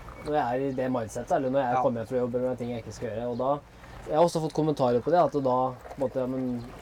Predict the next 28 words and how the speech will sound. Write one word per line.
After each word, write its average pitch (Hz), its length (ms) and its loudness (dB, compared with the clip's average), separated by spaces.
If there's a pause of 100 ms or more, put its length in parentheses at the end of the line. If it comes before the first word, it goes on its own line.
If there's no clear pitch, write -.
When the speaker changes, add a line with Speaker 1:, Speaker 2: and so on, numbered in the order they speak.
(180)
Speaker 1:
du 127 480 -4
gidder 120 180 -4
ikke 127 140 -8
å - 20 -8
svare 113 240 -2
meg, 120 100 -4 (140)
og 123 60 -4
Speaker 2:
Mm. 123 60 -2
Speaker 1:
du, 120 180 -4 (400)
men 143 80 -8
samtidig 151 260 0
så 165 60 0
er 160 100 2
det - 40 0
sånn, 151 140 0
ja, 156 200 4
men 156 340 -4 (160)
samtidig 143 360 -4
så 143 120 2
har 120 140 0
man 120 140 -4
jo 139 60 2
en, 139 200 0
Speaker 2:
Mm. 123 220 -12
Speaker 1:
man 147 100 0
har 131 120 2
jo 139 60 2
en 151 40 2